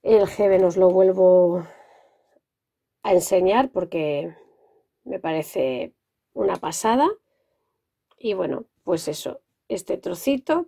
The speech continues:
pues es esto de ahí. Ahí cuando ya empiece ya ahí con el cuernecillo de ahí, por lo menos veré otros colores.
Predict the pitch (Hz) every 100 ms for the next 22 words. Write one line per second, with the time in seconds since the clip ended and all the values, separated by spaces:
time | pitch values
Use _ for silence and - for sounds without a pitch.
0 | _ - - - 202 - _ _ _ _
1 | 233 202 196 180 175 175 185 _ _ 202
2 | 190 185 185 185 185 185 190 190 - 190
3 | 185 180 185 185 185 180 180 175 - 196
4 | 180 180 - 214 196 196 185 185 190 220
5 | 320 - _ _ _ _ 202 185 170 185
6 | 196 180 185 185 175 214 190 - 170 170
7 | 170 180 -